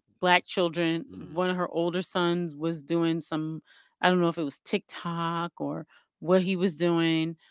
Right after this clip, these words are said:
Speaker 1: and she was promoting that. I know, um, she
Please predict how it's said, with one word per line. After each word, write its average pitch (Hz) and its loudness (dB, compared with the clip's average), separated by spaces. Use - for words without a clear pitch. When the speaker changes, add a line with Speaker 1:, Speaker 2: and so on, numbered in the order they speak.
Speaker 1:
and 170 0
she - -2
was 180 0
promoting 180 4
that. 160 0
I 170 0
know, 165 -2
um, 156 -4
she 190 0